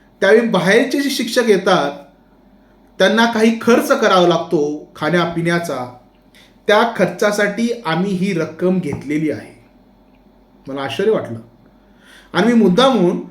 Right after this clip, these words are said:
मुख्याध्यापकांना विचारलं, "बरं, जर ते बाहेरचे शिक्षक येत असतील तर त्याचा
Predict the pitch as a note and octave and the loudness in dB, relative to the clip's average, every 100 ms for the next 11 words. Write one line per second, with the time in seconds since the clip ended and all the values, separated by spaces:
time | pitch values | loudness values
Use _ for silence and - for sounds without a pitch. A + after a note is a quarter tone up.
0 | - E3 F3+ B3+ B3 B3 A#3+ B3 G#3+ F3 | -12 -2 0 2 2 2 2 -2 -2 0
1 | F#3 D#3 C#3 C3 - - _ _ _ _ | 0 0 -2 -4 -6 -14 _ _ _ _
2 | _ D#3 A3 A3 F3+ A#3+ C#4 - C#4 A3 | _ 2 2 2 2 2 2 2 0 2
3 | F3+ G#3 B3 A#3 A#3 B3 A3 A3+ A#3 - | 2 2 0 -4 -6 -4 -2 0 0 -2
4 | G3 G#3 - - - G#3+ G#3+ G3 | -4 -4 -6 -14 -4 -4 0 0